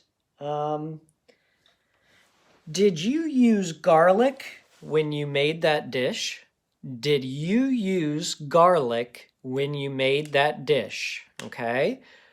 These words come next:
Did you use garlic when you made that dish? All right, pause it and try it.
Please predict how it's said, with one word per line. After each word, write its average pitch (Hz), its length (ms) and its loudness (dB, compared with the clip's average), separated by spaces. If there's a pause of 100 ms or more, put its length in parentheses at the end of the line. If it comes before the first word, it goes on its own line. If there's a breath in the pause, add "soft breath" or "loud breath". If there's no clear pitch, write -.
(220 soft breath)
Did 123 200 -8
you 147 180 -6
use 220 260 0
garlic 147 540 2
when 139 160 -6
you 131 100 -4
made 131 260 -2
that 135 240 0
dish? - 540 -8
All 110 100 -10
right, 147 300 -2
pause 120 380 -4
it 151 160 -2
and 165 100 -8
try 160 300 0
it. 117 220 -4